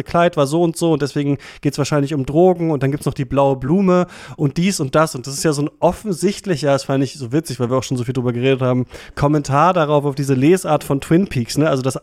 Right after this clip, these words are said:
jede Einzelsache immer für irgendwas steht und dann, <laughs> weiß ich nicht, wenn die Ampel zu sehen ist, dann, äh, gibt's bald einen Mord und so. Und das finde ich auch irgendwie mega witzig. Also, dass der Film anfängt mit einer,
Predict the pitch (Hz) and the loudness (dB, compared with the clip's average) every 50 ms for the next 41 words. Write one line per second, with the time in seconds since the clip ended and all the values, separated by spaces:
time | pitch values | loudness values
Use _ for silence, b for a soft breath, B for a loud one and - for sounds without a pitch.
0 | _ - 139 123 139 156 160 180 160 139 131 143 165 185 180 - 175 165 143 139 | _ -8 -2 2 2 4 4 2 0 0 0 0 0 0 0 -2 -2 -2 0 -2
1 | 147 147 - - 160 156 156 B B B B B - 156 147 156 143 - - - | -4 -2 0 0 0 0 0 B B B B B 0 2 2 2 2 0 -4 -2
2 | 160 170 175 - 160 165 165 160 - - 131 127 - - - - 139 139 165 170 | -2 0 2 2 2 2 2 0 -2 -2 -2 -2 -2 -6 -6 -2 0 2 2 2
3 | 151 151 131 123 127 127 143 147 135 143 147 117 127 131 113 120 139 139 135 139 | 0 -2 -4 -2 0 0 0 0 0 -2 0 0 -2 -2 0 0 0 0 2 0
4 | 143 143 151 160 151 156 147 - - 139 127 135 139 143 143 131 - 131 127 127 | 0 0 -2 -2 -2 -4 -4 -4 -4 -2 0 2 2 2 2 0 0 -4 -4 -4
5 | 123 127 127 B B B B B B B B 135 127 131 143 - - - - 135 | -6 -8 -10 B B B B B B B B -2 -2 -2 -4 -6 -2 0 0 0
6 | 135 - 139 127 127 131 131 143 170 165 151 139 - - 147 143 143 B B B | 2 2 0 2 4 4 4 4 2 0 -2 -4 -2 0 2 2 2 B B B
7 | B 131 - 127 131 - - 165 151 147 139 - 143 135 143 156 139 135 127 - | B -10 -8 -6 -6 -4 0 0 0 0 0 0 -2 -2 0 -2 -2 -4 -2 0
8 | 127 131 131 127 b b b _ _ _ - 135 135 139 160 180 - 151 131 123 | 0 0 0 0 b b b _ _ _ 0 2 4 4 4 4 4 2 2 0
9 | 156 151 - - 120 107 131 127 123 127 131 127 - - 135 123 - - - - | -2 -4 -4 -6 -4 -4 -2 -2 -2 -2 -4 -4 -2 -2 -2 -2 -4 -8 -6 0
10 | - 165 170 185 196 202 208 190 b b b b b b b b - - 143 151 | 2 4 4 4 4 2 -2 -4 b b b b b b b b -4 -2 0 0
11 | 190 196 - 190 170 165 165 - 147 160 - 147 143 147 143 143 143 147 | 0 0 0 0 -2 -2 -2 -2 -4 -4 -2 0 2 2 2 2 2 0